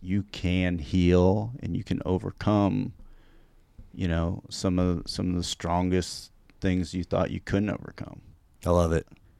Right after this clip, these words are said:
Speaker 1: Um, and, and really that's what music does for me.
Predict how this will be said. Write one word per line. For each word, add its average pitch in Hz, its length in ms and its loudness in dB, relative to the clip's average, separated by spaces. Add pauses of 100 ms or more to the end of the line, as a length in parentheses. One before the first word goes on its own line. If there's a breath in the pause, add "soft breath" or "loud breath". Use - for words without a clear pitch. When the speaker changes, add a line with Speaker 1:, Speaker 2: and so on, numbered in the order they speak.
(720)
Speaker 1:
Um, - 380 -10 (420)
and, 90 220 -8
and 85 340 -8 (440)
really 92 320 4
that's 87 260 4
what - 140 -4
music 82 380 -4 (600)
does 64 220 -2
for - 160 -12
me. - 260 -12